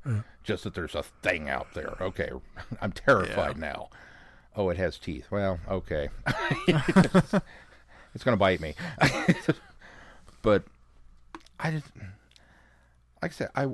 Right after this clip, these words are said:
Speaker 2: I wanted to like it. When I saw what they're doing, it was like, "Okay, we're doing aliens. That's kinda cool. We haven't done that kind of thing in a while." "Oh, we're, we're, we're doing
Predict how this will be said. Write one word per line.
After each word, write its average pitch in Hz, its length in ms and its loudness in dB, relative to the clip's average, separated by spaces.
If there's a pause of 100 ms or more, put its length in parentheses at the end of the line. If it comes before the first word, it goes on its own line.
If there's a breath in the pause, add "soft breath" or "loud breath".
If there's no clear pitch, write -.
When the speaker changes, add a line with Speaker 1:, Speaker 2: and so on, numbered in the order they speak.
Speaker 2:
I 139 80 0
wanted 135 460 -2
to 143 80 -2
like 131 360 -6
it. - 280 -4
When 117 140 -2
I 123 40 0
saw 127 200 -2
what 165 100 -2
they're 147 120 -2
doing, 131 300 -2
it 120 60 -4
was 113 100 -8
like, 120 140 -6
"Okay, 180 240 -4
we're 147 100 -6
doing 147 160 -4
aliens. 139 320 -2
That's 123 160 -2
kinda 135 240 -2
cool. 98 220 -2
We 131 60 -2
haven't 131 180 -4
done 110 160 0
that 104 200 -2
kind 113 140 -4
of 87 100 -4
thing 87 200 -4
in 80 80 -4
a 73 40 -6
while." 76 400 -6 (720 loud breath)
"Oh, 170 160 0 (180)
we're, 113 300 -8
we're, 120 260 -6
we're 117 180 -10
doing 117 540 -2